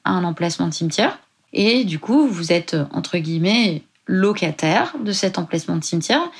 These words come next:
Et vous êtes responsable, en fait, de tout ce qui s'y passe pendant X années. Et donc, bah, bien sûr, vous pouvez creuser vous-même.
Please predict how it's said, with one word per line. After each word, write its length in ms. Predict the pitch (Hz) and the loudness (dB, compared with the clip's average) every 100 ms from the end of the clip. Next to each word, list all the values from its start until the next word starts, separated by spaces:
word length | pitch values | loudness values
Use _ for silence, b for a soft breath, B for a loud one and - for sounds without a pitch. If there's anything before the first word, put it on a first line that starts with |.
| B B B B | B B B B
Et 160 | - 196 | -2 -2
vous 420 | 185 175 165 165 | -2 -6 -2 0
êtes 160 | 175 | 0
responsable, 640 | - 254 262 214 - 175 254 | 0 -2 0 -2 0 0 0
en 60 | |
fait, 140 | - 208 | 0 -2
de 120 | 190 | -2
tout 160 | 165 185 | -4 -8
ce 80 | |
qui 140 | - 180 | -8 -8
s'y 160 | - | -8
passe 400 | 165 151 214 - 214 | -2 -2 -2 -8 -8
pendant 460 | 165 160 180 220 - | -4 0 0 0 -2
X 260 | 208 - | -4 -2
années. 280 | 202 175 135 - - | 0 0 -2 -8 -8
Et 100 | 156 | -4
donc, 260 | 156 208 | 0 0
bah, 100 | 208 | 0
bien 160 | 127 143 | -2 0
sûr, 180 | 147 269 | 0 0
vous 140 | 226 | 0
pouvez 300 | 196 170 165 | -4 -2 -2
creuser 360 | 160 - 165 170 | -2 -2 0 0
vous-même. 460 | 151 147 165 233 | 0 2 2 0